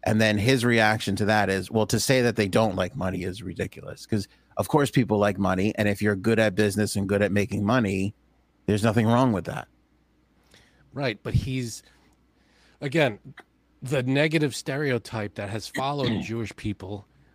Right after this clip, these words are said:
Speaker 2: for centuries is,
Speaker 1: Mm.
Speaker 2: is this ter-, is this stereotype of greed.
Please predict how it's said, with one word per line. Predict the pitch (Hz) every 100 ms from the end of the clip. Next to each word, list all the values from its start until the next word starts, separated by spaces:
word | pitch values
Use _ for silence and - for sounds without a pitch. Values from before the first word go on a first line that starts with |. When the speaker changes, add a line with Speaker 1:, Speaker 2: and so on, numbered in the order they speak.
| _
Speaker 2:
for | - 113 104 98 117 _ _ _ _ _ _ _
centuries | - 185 - 117 87 82 - - _ _ _ _
is, | - 98
Speaker 1:
Mm. | 90 90 -
Speaker 2:
is | 135 113
this | 117
ter-, | - 139 131
is | 143 123
this | - 131 - -
stereotype | - - 135 135 123 127 110 -
of | 120 113 98 -
greed. | 107 123 92